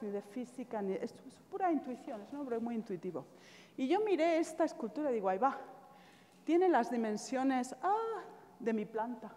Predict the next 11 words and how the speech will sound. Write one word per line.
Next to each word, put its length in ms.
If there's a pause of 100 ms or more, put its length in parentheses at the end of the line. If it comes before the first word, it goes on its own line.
(2250)
La 140
intuición 600
de 100
mi 120
amigo, 460
que 120
no 120
sabe 360
nada 320
de 100
matemáticas, 1200